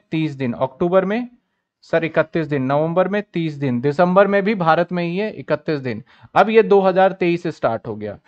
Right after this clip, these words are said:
तो जब दो हज़ार तेईस स्टार्ट हुआ है तो वो तो जुलाई में गया है दो हज़ार तेईस में, जनवरी में तो यहीं था, कितने दिन? इकतीस दिन।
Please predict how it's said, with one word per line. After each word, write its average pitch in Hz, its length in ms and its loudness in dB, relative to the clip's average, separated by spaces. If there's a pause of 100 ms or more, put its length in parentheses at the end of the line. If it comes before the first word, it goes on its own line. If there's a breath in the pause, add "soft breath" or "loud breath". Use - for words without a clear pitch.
(240 soft breath)
तो 147 60 -8
जब 156 220 -2
दो 175 140 0
हज़ार 185 240 4
तेईस 185 360 -2
स्टार्ट 185 420 4
हुआ 156 200 0
है 160 140 0
तो 190 160 -2
वो 170 120 -2
तो 180 140 -4
जुलाई 156 520 2
में 214 160 0
गया 135 180 0
है 131 80 -2
दो 123 140 -4
हज़ार 117 180 -2
तेईस 117 320 -8
में, 123 100 -4
जनवरी 143 340 0
में 175 120 -4
तो 175 80 -6
यहीं 165 220 -4
था, 180 120 -2
कितने 165 300 -6
दिन? 185 160 -4
इकतीस 143 420 -4
दिन। 113 180 -6